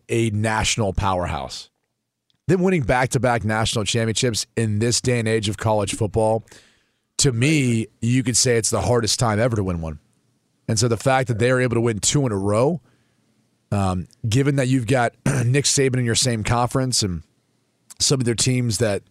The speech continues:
you know, they've had to go through, y-, no matter how do you wanna dice it up, i-, it's impressive. The, the, the T C U part is you're always gonna have this in any playoff format.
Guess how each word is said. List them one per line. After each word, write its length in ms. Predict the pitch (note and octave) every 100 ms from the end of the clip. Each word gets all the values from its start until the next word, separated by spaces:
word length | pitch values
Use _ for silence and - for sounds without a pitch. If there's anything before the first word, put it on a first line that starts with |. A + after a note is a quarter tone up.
| -
you 80 | G#2+
know, 40 |
they've 140 | A2
had 140 | A2+ G#2+
to 40 |
go 200 | F#2 A#2
through, 260 | - G2+ F#2
y-, 280 | A#2 A#2+ A#2 _ _ _ _ -
no 40 |
matter 140 | C3
how 100 | B2
do 40 | D3
you 60 |
wanna 120 | C3+ G#2+
dice 320 | B2 A2 -
it 60 |
up, 220 | A#2+ G#2 E2 - _ _ -
i-, 100 | - -
it's 200 | C#3+ F#3+
impressive. 640 | C#3+ C3 C#3+ - D#2+ - _ _ _ _ _ _
The, 200 | E3 - -
the, 120 | D3
the 140 | D3+ E3+
T 220 | - G#3+
C 180 | - D#3
U 60 |
part 380 | B2+ B2 A#2 A2 _ _ -
is 420 | B2+ A#2 G2+ - _ -
you're 140 | D3
always 180 | E3 D3+
gonna 120 | C3
have 200 | A#2 G#2+
this 200 | G2+ F#2+
in 60 | G#2+
any 100 | G2
playoff 340 | - G2+ F2+
format. 420 | A2 F#2 D#2+ F2